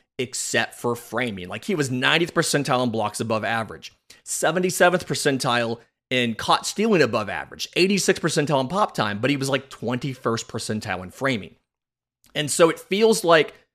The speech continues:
Martin Maldonado, were, were he to get ready to go ahead and retire and or leave the Astros, you've got some work to do with Yandy Diaz to get to where Dusty Baker is confident playing him behind the plate as the primary guy.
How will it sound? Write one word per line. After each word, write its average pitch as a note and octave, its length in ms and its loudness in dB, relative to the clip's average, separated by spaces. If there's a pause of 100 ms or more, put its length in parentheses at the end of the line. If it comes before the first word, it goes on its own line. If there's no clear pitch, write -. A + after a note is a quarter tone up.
(140)
Martin D3 300 4
Maldonado, C#3+ 560 4
were, B2 260 -4
were A#2 220 -2
he C3 140 -4
to B2+ 80 -2
get A#2 140 -4
ready A#2 160 0
to A2+ 80 -4
go G#2+ 120 -4
ahead G#2+ 160 -2
and F#2+ 60 -10
retire D3+ 540 0 (260)
and C#3 260 2
or B2+ 160 4
leave C3 440 -2
the B2 120 0
Astros, A#2+ 760 -2 (560)
you've B2 180 -4
got C#3 260 2
some D#3 220 2
work D#3+ 240 8
to F3+ 60 -2
do C#3 160 2
with A#2+ 120 -2
Yandy B2+ 400 0
Diaz D#3 440 4
to D3+ 140 -2
get B2 340 0
to D3+ 100 -2
where C3+ 260 4
Dusty A#2+ 380 0
Baker A#2 360 0
is G#2+ 100 -4
confident C3 600 -2 (280)
playing B2+ 420 0
him B2 260 0
behind A2+ 340 0
the G2 60 -10
plate F#3 380 2
as A2 180 -6
the A2 100 -10
primary B2 560 0
guy. A#2 520 2